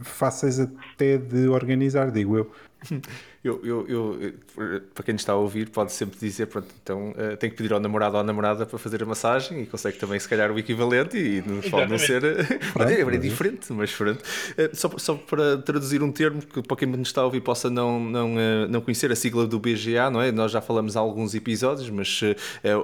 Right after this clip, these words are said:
Speaker 2: o Miguel estava a falar do Board Game Arena, uma das, uma das, das grandes plataformas para, para jogar online e onde muitos destes torneios também têm acontecido. Se, se por acaso não conheciam, ficam com, com, com a sigla, que provavelmente vai aparecer mais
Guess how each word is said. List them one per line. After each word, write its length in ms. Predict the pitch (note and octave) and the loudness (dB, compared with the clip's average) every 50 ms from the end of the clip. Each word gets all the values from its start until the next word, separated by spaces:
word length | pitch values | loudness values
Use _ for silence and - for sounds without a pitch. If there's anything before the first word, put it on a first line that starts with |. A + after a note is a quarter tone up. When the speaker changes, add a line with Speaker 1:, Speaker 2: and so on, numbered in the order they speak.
| - G#2+ A2 A2 G#2 - | 2 2 2 2 2 0
Speaker 2:
o 300 | - A2+ G#2+ G2+ G2+ G2+ G2+ | 0 -2 -2 -2 -2 -2 -2
Miguel 220 | G#2+ G#2 G#2+ G#2+ | -2 0 0 0
estava 220 | - - A2+ A2 | 0 2 2 2
a 40 | A2 | 2
falar 220 | G#2+ - A2+ A2+ A2 | 2 2 0 0 0
do 80 | A2 | 0
Board 180 | G2 A2+ A2+ G#2+ | 0 0 0 2
Game 160 | A2+ A2+ A2+ | 2 2 2
Arena, 300 | A2 G#2+ A2+ B2+ D3+ B2+ | 2 4 2 2 2 0
uma 140 | G2 G2 G2 | -2 -2 -2
das, 160 | F#2 G2+ - - | -4 -6 -6 -6
uma 280 | - A#2 A2+ A2 G2+ | -4 -2 0 0 0
das, 360 | F#2 G2+ G2+ F#2+ - - - - - - - | 0 0 -2 -2 -4 -8 -12 -14 -14 -14 -10
das 220 | - F#2+ G#2+ G#2 | -6 -4 -2 -2
grandes 300 | G2+ A#2 A#2 A#2 A2 - | 0 0 0 0 -2 -2
plataformas 560 | - A#2+ G2 B2 - - A#2 A2+ A#2+ B2 A2+ | -2 -2 -2 0 0 0 0 0 0 -4 -6
para, 460 | - - A#2+ A2+ A2 G#2+ A2 G#2+ G#2+ G#2 | -6 -2 -2 0 2 2 0 0 0 -2
para 120 | - A#2+ | -2 -2
jogar 300 | G#2+ G#2 A2 G#2 G#2+ G#2 | 0 0 0 0 2 2
online 440 | G#2+ G#2 G2+ G2+ G#2 A2+ A2+ G2 F2+ | 0 0 0 0 -2 -2 -4 -6 -4
e 80 | F#2 | -2
onde 240 | F#2+ F#2+ F#2+ F#2 F#2+ | -2 -2 -2 -4 -4
muitos 300 | G2 G2+ G#2+ A2 G#2 - | -6 -4 -2 -4 -4 -4
destes 340 | G#2+ G2 G#2 - - - - | -6 -6 -6 -6 -6 -8 -8
torneios 280 | - G2 G2 F#2+ F#2 - | -6 -4 -4 -4 -4 -4
também 280 | - G2+ G2 G2 G2 F#2+ - - - - - | -6 -4 -4 -4 -6 -8 -10 -16 -18 -8 -2
têm 280 | - A2+ G#2 G#2 G#2 G#2 | 0 0 2 2 0 -2
acontecido. 480 | G2 - G#2+ F#2+ F#2 - - G#2+ A2 A2 | -2 -2 -4 -6 -6 -6 -6 -6 -6 -8
Se, 380 | - - - - G2 F#2+ F#2 | -10 -16 -12 -8 -6 -6 -6
se 180 | F#2 - - A2 | -6 -8 -10 -6
por 140 | G2+ A2+ G#2+ | -4 -2 -2
acaso 260 | G2+ G#2 G2 - - | 0 -2 -2 -2 -4
não 100 | G#2+ G2+ | -6 -6
conheciam, 400 | - A2+ G#2+ G#2 - A2+ A#2+ B2 | -6 -6 -8 -6 -6 -8 -10 -10
ficam 380 | - - G2 - - G2+ G2 F#2+ | -10 -12 -12 -8 -6 -6 -6 -6
com, 320 | F#2+ - G#2 G2 G2 F#2+ | -6 -4 -4 -4 -4 -6
com, 520 | F#2+ F#2+ - G2+ F#2+ F#2+ F#2+ F#2 F#2 - - | -8 -8 -6 -6 -6 -4 -6 -8 -10 -10 -4
com 100 | - A#2+ | 0 0
a 40 | A2+ | 0
sigla, 340 | - - B2 A2+ B2 A#2+ A#2 | 0 0 -2 0 0 0 -2
que 220 | A#2 - - - | -2 -6 -14 -16
provavelmente 440 | - - A#2 A2+ A2 A2 A#2 A2 - | -8 -2 0 2 2 2 0 -2 0
vai 120 | A#2 A#2 | 0 0
aparecer 280 | A#2 A#2 A#2+ - - A2+ | 2 2 0 -2 -2 0
mais 220 | G#2+ A2+ A2+ A2 | 2 0 0 0